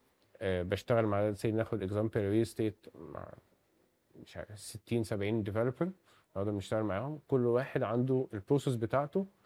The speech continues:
اللي هي بيزد على السكيل سيت اللي عنده، صح؟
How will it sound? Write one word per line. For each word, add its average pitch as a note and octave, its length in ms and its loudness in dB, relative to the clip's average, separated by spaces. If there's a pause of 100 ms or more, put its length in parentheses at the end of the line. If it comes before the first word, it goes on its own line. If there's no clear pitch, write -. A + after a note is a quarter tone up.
(640)
اللي G#2 260 2
هي C3 340 6
بيزد B2+ 400 4
على C3+ 480 4 (840)
السكيل A2 380 4
سيت - 240 2
اللي A#2+ 140 4
عنده، G2+ 280 -2 (1300)
صح؟ C3 220 0